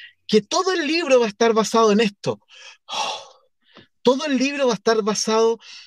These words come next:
en este aliento, en este aliento suave, tibio, pero que desaparece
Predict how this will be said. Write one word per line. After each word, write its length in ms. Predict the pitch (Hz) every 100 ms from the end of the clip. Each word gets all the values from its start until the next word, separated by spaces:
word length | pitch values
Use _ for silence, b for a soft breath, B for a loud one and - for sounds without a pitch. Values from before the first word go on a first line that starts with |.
| B -
en 160 | 180
este 260 | 202 - 214
aliento, 1080 | 175 185 220 202 160 131 - 123 113 - _ -
en 140 | 156
este 220 | 180 -
aliento 480 | 160 170 196 196 170
suave, 840 | - - 170 180 180 160 147 139 -
tibio, 400 | 185 208 202 185
pero 200 | 160 151
que 140 | 139 151
desaparece 720 | 143 151 147 170 175 175